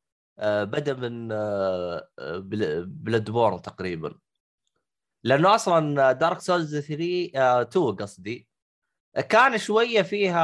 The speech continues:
آه، بوسز كثير وأشياء كثير، وأحس الناس تدمروا منها مرة كثير. آه، بال-، ما ت-، ت-، يعني التجربة طبعًا هو فيها شوية خلاف بين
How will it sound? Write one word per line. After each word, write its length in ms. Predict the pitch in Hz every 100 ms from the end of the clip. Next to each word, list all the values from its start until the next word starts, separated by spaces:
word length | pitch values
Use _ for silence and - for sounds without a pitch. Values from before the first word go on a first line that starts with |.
| 156 143 135 117 107 95 78 - _ _ _
آه، 220 | 76 92
بوسز 500 | 87 110 147 143 123 110
كثير 540 | 117 123 143 135 117
وأشياء 340 | 110 110 127
كثير، 400 | 127 113 139 135
وأحس 360 | 123 147 170 -
الناس 260 | 139 143 131
تدمروا 560 | 110 127 120 113 117
منها 220 | 120 104
مرة 220 | 104 110 101
كثير. 420 | 101 95 85 - _ _ _ _ _ _ _ _ _ _ _ _ _ -
آه، 520 | 87 85 85 85 82
بال-، 840 | 80 76 92 82 90 87 - - _ _ _
ما 580 | 143 143 127 98 82 - _ _ - -
ت-، 60 | -
ت-، 300 | 87 87 -
يعني 220 | 107 104
التجربة 840 | 117 170 165 165 156 160 151 147 117
طبعًا 320 | - 135 143
هو 140 | 151
فيها 220 | 143 151 120
شوية 200 | 131 110
خلاف 400 | - 113 95 90
بين 400 | 104 104 101